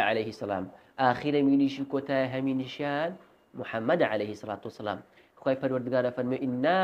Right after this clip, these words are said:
ئەوحەینا ئیلەیکە»، ئێمە نیگامان بۆ تۆ کردووەی محەممەد، «کەما ئەوحەینا ئیلا نوح»، هەروەکو تۆ نیگامان کرد بۆ نوح، «والنەبیینە من بعده»، و بۆ پێغەمبەرانی پێش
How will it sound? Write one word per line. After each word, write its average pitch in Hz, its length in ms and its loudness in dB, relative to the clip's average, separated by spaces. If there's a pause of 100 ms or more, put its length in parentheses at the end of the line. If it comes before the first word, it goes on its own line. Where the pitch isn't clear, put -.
(140)
ئەوحەینا 127 540 0
ئیلەیکە»، 113 380 -4 (220)
ئێمە 135 260 4
نیگامان 156 600 2
بۆ 113 140 -2
تۆ 117 140 -2
کردووەی 117 340 -6
محەممەد، 107 320 -2 (260)
«کەما 143 260 2 (120)
ئەوحەینا 135 580 2
ئیلا 123 200 2 (100)
نوح»، 117 160 0 (260)
هەروەکو 139 260 -2 (100)
تۆ 185 140 -2 (360)
نیگامان 139 500 2
کرد 131 160 -8
بۆ 127 140 0
نوح، 196 200 2 (260)
«والنەبیینە 120 920 0
من 110 160 -6
بعده»، 107 200 -4 (220)
و - 80 -12
بۆ 139 140 0
پێغەمبەرانی 127 640 2
پێش 117 180 -2